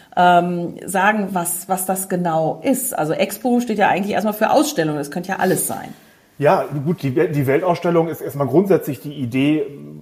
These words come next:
Speaker 2: Kulturen und die gesamte Welt an einem Ort zu präsentieren und Austausch zu ermöglichen.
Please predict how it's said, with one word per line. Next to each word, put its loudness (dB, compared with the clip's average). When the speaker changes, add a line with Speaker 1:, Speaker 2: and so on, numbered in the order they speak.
Speaker 2:
Kulturen 2
und -4
die -4
gesamte 0
Welt 0
an -4
einem -6
Ort -6
zu -10
präsentieren -6
und -6
Austausch -2
zu -10
ermöglichen. -8